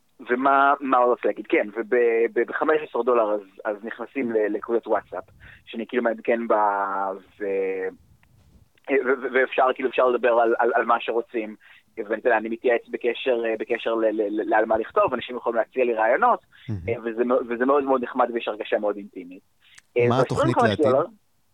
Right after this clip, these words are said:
Speaker 1: מה?
Speaker 2: מה התוכנית שלך לעתיד?
Speaker 1: התוכנית שלי לעתיד. אני, אני מאוד רוצה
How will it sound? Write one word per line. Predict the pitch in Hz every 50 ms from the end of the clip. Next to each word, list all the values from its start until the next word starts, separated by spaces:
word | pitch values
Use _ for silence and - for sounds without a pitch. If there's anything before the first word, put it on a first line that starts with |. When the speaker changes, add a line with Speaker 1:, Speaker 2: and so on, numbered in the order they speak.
| _ _ _ _ _ _
Speaker 1:
מה? | - 135 131 131 139 185 247 - _ _
Speaker 2:
מה | - 104 98
התוכנית | 101 - - - - 110 107 98
שלך | - 95 87 - 92 90
לעתיד? | 90 82 80 - 92 90 98 - _ _ _ _ _ _ _ _ _ _ _ _ _ _ _ _ _ - - - - - -
Speaker 1:
התוכנית | - 135 - 139 - 175 196 -
שלי | 196 175
לעתיד. | 143 - - 104 - -
אני, | 196 240 269 302 302 262 240 220
אני | 226 226
מאוד | 226 214 226 233 233 220
רוצה | 214 208 202 - - 175